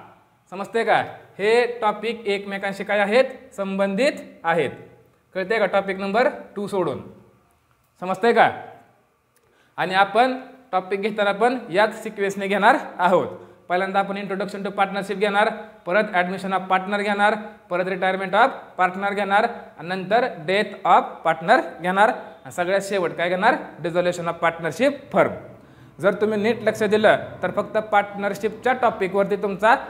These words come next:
पन्नास ते साठ टक्के syllabus depend आहे. म्हणजे एकोणऐंशी मार्कामधलं कमीत कमी चाळीस ते पन्नास मार्काचे प्रश्न फक्त तुम्हाला कशावर आहेत?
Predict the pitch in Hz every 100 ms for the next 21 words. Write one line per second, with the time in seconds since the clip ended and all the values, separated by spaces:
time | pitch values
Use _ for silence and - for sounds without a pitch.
0 | - - 185 190 190 190 226 233 190 190
1 | 185 185 202 202 175 165 - - - -
2 | - _ _ _ _ _ - 160 160 214
3 | 277 - 160 143 95 90 - - _ _
4 | 151 175 196 185 208 208 196 208 208 208
5 | 208 202 196 208 202 202 - 202 220 220
6 | 202 196 190 220 220 196 190 202 190 202
7 | 214 226 214 208 165 - 196 - 254 311
8 | - - - 180 190 190 202 202